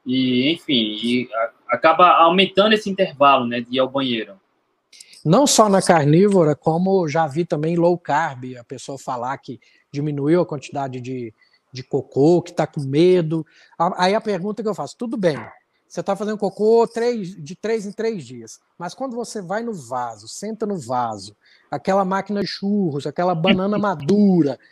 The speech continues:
Speaker 2: sai bonitinho, você se limpa, esquece que tem intestino, ou você sai com sofrimento? Não, tá saindo tranquilo. Acabou, gente. Fica tranquilo, não tem problema.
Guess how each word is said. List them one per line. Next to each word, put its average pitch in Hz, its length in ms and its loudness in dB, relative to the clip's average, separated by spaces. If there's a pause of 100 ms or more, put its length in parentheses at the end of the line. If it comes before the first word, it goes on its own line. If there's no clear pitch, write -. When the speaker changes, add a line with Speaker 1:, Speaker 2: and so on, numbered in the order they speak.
(200)
Speaker 2:
sai 226 400 2
bonitinho, 220 800 -4
você 208 260 -4
se 247 200 -4
limpa, 240 760 0 (220)
esquece 220 420 -4
que 214 100 -10
tem 208 180 -6
intestino, 196 420 -6
ou 320 80 -2
você 302 220 -4 (200)
sai 269 320 0
com 240 140 -6
sofrimento? 170 1080 -4 (300)
Não, 440 260 0
tá 349 120 -4
saindo 311 240 -4
tranquilo. 294 440 0 (440)
Acabou, 185 600 0
gente. 120 440 -12 (100)
Fica 156 260 -6
tranquilo, 190 460 0
não 202 140 0
tem 226 160 -2
problema. 196 720 0